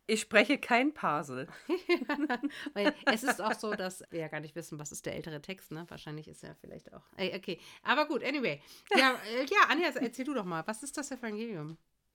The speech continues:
Speaker 2: Ich bin, ich bin noch am Suchen.
Speaker 1: Also erstmal Stand heute ist für mich das Evangelium,
Speaker 2: Mhm,
Speaker 1: dass
Speaker 2: mhm.
Speaker 1: Gott, dass Gott für, für Abhilfe sorgt.
Speaker 2: Mhm.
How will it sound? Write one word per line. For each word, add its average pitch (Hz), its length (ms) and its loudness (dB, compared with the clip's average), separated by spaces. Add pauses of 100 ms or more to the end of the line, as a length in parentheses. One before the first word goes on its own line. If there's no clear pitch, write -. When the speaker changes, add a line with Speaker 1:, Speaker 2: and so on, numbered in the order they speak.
(560)
Speaker 2:
Ich - 180 -18
bin, 220 360 -4
ich - 180 -12
bin 240 100 -6
noch 240 140 -6
am 190 160 0
Suchen. 170 500 -4 (1800)
Speaker 1:
Also 196 200 0
erstmal 254 340 0
Stand 233 360 -2
heute 196 300 -2
ist 247 200 -8
für 262 120 -4
mich 240 140 0
das 240 140 -8
Evangelium, 220 440 0
Speaker 2:
Mhm, 208 40 -2
Speaker 1:
dass 202 160 -2
Speaker 2:
mhm. 196 60 -10
Speaker 1:
Gott, 196 220 0 (460)
dass 175 200 -6
Gott 190 200 -4
für, - 260 -12 (180)
für - 180 -4
Abhilfe 147 360 -6
sorgt. 127 460 -12 (160)
Speaker 2:
Mhm. 196 400 -4